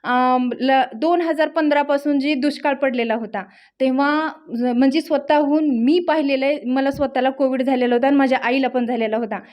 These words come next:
माझ्याच घरामध्ये म-, क्वारंटाईन करून ठेवलेलं होतं माझ्या आईला. त्यावेळेस ज्यावेळेस ऑक्सिजनची कमी पडलेली होती, त्याच वेळेस आम्हाला जाणवलं की,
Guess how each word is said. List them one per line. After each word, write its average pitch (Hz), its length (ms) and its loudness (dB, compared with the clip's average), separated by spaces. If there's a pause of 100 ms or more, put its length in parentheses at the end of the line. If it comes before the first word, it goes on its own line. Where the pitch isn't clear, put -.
(160)
माझ्याच 285 340 0
घरामध्ये 294 600 2 (100)
म-, 254 320 2
क्वारंटाईन 277 600 0
करून 269 240 0
ठेवलेलं 247 320 -2
होतं 262 140 -4
माझ्या 240 260 0
आईला. 226 280 0 (400)
त्यावेळेस 311 400 2
ज्यावेळेस 311 240 0
ऑक्सिजनची 302 500 0
कमी 320 280 0
पडलेली 302 440 -2
होती, 302 200 -6
त्याच 330 420 -2
वेळेस 311 280 0
आम्हाला 277 280 2
जाणवलं 254 340 0
की, 339 360 -4